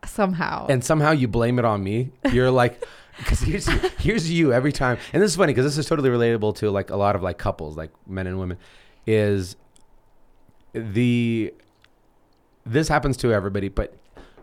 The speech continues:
Speaker 2: with you, and I wonder if everybody else reacts this way, I go, "Hun, you scratch," I remember the first time, I was like, "You scratched your rim?" And you come out,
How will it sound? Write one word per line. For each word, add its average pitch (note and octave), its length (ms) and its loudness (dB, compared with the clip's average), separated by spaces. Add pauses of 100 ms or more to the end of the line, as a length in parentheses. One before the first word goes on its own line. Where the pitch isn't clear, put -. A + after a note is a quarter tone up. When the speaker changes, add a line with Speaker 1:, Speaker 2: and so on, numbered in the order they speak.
(160)
Speaker 2:
with A#2 420 -6 (260)
you, B2+ 680 2
and A2 160 -2
I G#2+ 100 -2
wonder C#3 200 0
if - 100 -4
everybody G#2 260 0
else G2 180 -4
reacts F#2 280 -4
this - 180 -12
way, F2 340 -6 (400)
I G#2+ 80 -2
go, A#2+ 180 2
"Hun, C#3 340 0 (600)
you D3+ 180 2
scratch," D3 460 2
I G#2+ 40 2
remember A2 220 0
the G#2 60 -2
first G2 160 -8
time, G#2 60 -6
I - 20 -4
was G#2 60 -4
like, G#2 100 -4
"You C#3 80 2
scratched - 560 0
your C#3+ 120 4
rim?" B2+ 360 0 (560)
And A2 100 -2
you A#2 80 0
come D3+ 140 0
out, C3+ 180 0